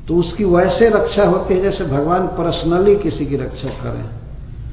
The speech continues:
तो इंद्र ने बहुत अभ्यास किया था नारायण कवच का, तो उस नारायण कवच के कारण वे सुरक्षित रहे।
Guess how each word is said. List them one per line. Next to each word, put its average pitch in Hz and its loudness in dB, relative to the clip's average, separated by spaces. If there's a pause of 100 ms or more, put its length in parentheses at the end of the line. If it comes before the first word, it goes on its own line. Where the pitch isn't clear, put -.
(520)
तो 160 0
इंद्र 226 4
ने 226 2
बहुत 190 4
अभ्यास 151 0
किया 147 0
था 131 -4
नारायण 123 -4
कवच 117 -6
का, 110 -8 (920)
तो 190 4
उस 202 2
नारायण 175 4
कवच 202 2
के 196 4
कारण 202 6
वे 208 2
सुरक्षित 190 2
रहे। 107 -6